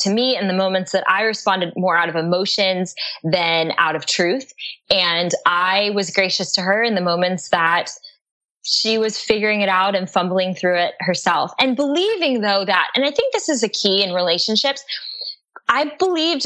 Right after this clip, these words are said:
the posture of her heart was for me and that she wanted me to be a part of that story. And so that even though in moments it didn't play out as perfectly as I wanted, I knew that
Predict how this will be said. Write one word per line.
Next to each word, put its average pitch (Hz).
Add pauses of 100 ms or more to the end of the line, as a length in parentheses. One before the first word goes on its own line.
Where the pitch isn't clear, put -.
(140)
the 220
posture 220
of 208
her 214
heart 180
was 202
for 185
me 151
and 208
that 196
she 294
wanted 202
me 247
to -
be 196
a 180
part 175
of 156
that -
story. 123
And 208
so 277
that 302
even 403
though 294
in 240
moments 214 (440)
it 220
didn't 277
play 226
out 214 (100)
as 190
perfectly 208
as 190
I 180
wanted, 160 (720)
I 269
knew 285
that 202